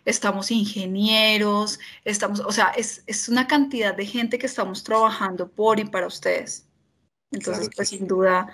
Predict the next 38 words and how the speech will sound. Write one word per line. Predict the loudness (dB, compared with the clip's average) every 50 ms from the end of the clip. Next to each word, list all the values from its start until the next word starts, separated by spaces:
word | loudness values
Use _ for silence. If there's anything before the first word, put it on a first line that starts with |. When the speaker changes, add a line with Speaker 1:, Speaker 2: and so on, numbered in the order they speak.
| -18 -20 -20 -4 _
Speaker 1:
es | 6 6 6 6 6
en | 4
donde | 4 4 4 4
se | 4 4 2
ve, | 2 2
sin | 0 -2 -2
duda, | 0 4 4 4 4 4 2
una, | 0 2 4 4 4 2 2 0
una | -2 0 0 0
fortaleza | 2 0 0 2 2 2 2 2 -2 -2
más | -2 0 0 0
de | 0 0
nuestro | 0 0 -2 -2 -2
poli, | 0 2 2 2 2 0
que | 2 2 2
es | 2 2
precisamente | 2 0 0 2 2 2 2 0 0
esa | 2 2
multidisciplinariedad, | 4 6 6 6 6 4 2 2 4 4 4 4 2 0 0 0 0 2 2 4 4 4 4 4 2 2 0 -6 -12 -18 -18 -18 -18 -18 -18 -18 _ -2
eh, | 2 4 4 4 4 2 0 0
en, | 2 2 2 4 2 2
en | 4 6
nuestros | 6 6 6 4 0 0 2
programas. | 4 4 4 4 2 -4 -6 -10 -12 -14 -18 -20 _ _ _ _ _ _ _ _ _ _ _ _ _ _ _ -6
Speaker 2:
Qué | 0 2 2 4
bien, | 4 2 2 0 0
Cris, | -4 -4 -6 -4
pues, | -2 -4 -4 -4 -4 -8 -16 -20 -20 -20 _ -4
quiero | 0 2 2 2
agradecerte | 2 2 2 2 2 2 2 2 0 0 0 0 -2
por | 0 0 -4
estar | -2 -2 -4 -6 -4
con | -2 -2 0
nosotros | 0 0 -2 -4 -4 -4 -4 -2 -2
el | -2 -2
día | 0 0 2 2
de | 2 2
hoy. | 2 2 2 2 0 -2